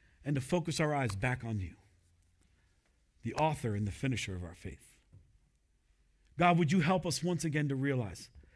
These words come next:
that you have a plan and none of this has thrown you off.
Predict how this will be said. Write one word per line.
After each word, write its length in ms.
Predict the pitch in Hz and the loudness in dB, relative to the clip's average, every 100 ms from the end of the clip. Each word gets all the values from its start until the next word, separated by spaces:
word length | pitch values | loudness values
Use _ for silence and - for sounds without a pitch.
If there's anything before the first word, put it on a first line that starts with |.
| _ - | _ -6
that 200 | 110 - | -6 -2
you 100 | 165 | 0
have 180 | 151 120 | 2 0
a 40 | |
plan 300 | - 131 107 | -2 -2 0
and 140 | 113 147 | 2 2
none 140 | 180 | 2
of 100 | 147 | 2
this 160 | 165 - | 0 0
has 160 | 127 | -2
thrown 280 | - 147 143 | 0 0 2
you 160 | 135 117 | 0 -2
off. 300 | - - | -8 -16